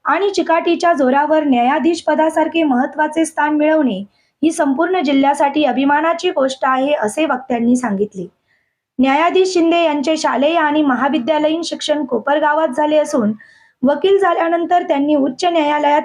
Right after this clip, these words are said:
प्रॅक्टिस केली आणि आता उच्च न्यायालयाचे न्यायमूर्ती झाले आहे. न्यायमूर्ती शिंदे कोपरगावमधील आणि जिल्ह्यातील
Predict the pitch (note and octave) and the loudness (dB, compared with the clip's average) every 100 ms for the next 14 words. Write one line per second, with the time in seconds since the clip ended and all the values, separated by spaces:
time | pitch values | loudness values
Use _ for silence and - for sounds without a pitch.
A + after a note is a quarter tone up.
0 | - A3+ - C4 - B3 A#3 G3+ - _ | -2 -6 -4 -6 -2 -2 0 -4 -8 _
1 | _ _ - C4 F4 G4+ D#4+ D4 D#4+ D#4 | _ _ -4 0 0 0 -2 0 0 0
2 | D#4 F#4+ E4+ D4 C#4+ D4 D4+ D#4+ D#4+ B3+ | -2 0 2 2 2 2 0 0 0 0
3 | A#3 B3 A#3+ D4+ C#4+ A#3 A#3 A3+ F3 F#3 | 2 2 2 0 0 0 0 -2 -4 -6
4 | - _ _ _ B3+ C#4+ F4+ F#4 F#4 F#4+ | -10 _ _ _ 0 2 0 0 0 0
5 | F#4 D#4 D#4 D#4+ C4 B3 D#4 D#4 D#4 D4+ | 2 2 2 0 -2 -2 0 0 0 0
6 | D4+ D#4 C4 C4 C4 A3 A#3 C#4 - A#3 | 0 0 0 0 0 0 0 0 0 -2